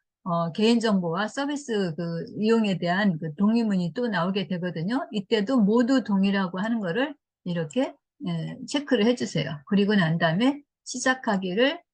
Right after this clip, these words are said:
누르게 되면 이제 글그램 앱이 열리게 됩니다. 그래서 글그램 앱이 이제 열리면 처음에 이런 모습이거든요. 글그램이 있다라고 하고,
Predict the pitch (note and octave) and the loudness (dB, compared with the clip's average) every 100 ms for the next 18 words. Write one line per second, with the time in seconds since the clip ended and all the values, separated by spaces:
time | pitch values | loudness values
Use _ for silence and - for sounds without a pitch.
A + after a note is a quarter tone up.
0 | - F#3 G3+ G3+ G3 F3 F3+ B3 F3+ D3+ | -4 -2 0 0 -2 -4 0 0 0 -4
1 | _ _ F3+ D#3+ A#3 C4+ C#4 - - _ | _ _ -6 0 0 0 -4 -16 -20 _
2 | _ _ _ _ _ _ _ _ _ _ | _ _ _ _ _ _ _ _ _ _
3 | _ - A3 G#3 G3+ F#3+ - F3+ G3 F3 | _ -6 -2 0 2 0 0 0 0 0
4 | D#3+ F#3+ F3+ D#3 E3+ D#3 D3 - D3 - | 0 0 -2 -4 -4 -4 -4 -8 -12 -14
5 | G3+ F#3 G3 A#3 A3+ A#3+ G#3+ F#3+ G3 G#3 | -10 -8 -4 -2 2 4 4 2 0 0
6 | F#3 F#3+ F#3 G#3 A3 B3+ B3 G3+ C4 D4 | 0 0 0 0 0 0 0 -2 -6 -4
7 | D4 A#3 G3+ A3+ G3+ F#3 G#3+ G3 F3+ E3+ | -2 -2 0 0 -2 -2 -4 -4 -4 -6
8 | E3+ A3+ D#4+ - _ _ _ _ _ _ | -4 -2 -4 -6 _ _ _ _ _ _
9 | _ _ _ _ - - _ _ - G#3 | _ _ _ _ -14 -14 _ _ -6 -2
10 | G3 G3+ F#3+ F3 F#3 - F#3 F3+ E3 E3+ | -2 0 0 0 -4 -4 -4 -2 -4 -2
11 | G#3 A#3 C#4+ D#4 | -2 -2 -4 -6